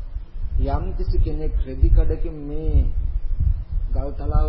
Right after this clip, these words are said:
පිහිනවා නම් මේ පිසීම නිසා මනුස්ස ලෝකෙන් අවුරුදු සීයකට සැරයක්. පිසීම නිසා මේ ගල් තලාව යම් දවසක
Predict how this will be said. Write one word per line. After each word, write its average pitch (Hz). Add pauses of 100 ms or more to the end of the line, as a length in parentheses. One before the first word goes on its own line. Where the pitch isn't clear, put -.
පිහිනවා -
නම් - (1800)
මේ 147
පිසීම 175
නිසා 135 (880)
මනුස්ස -
ලෝකෙන් -
අවුරුදු 131
සීයකට 135
සැරයක්. - (2000)
පිසීම -
නිසා 156
මේ 147
ගල් 147
තලාව 127 (580)
යම් - (100)
දවසක 151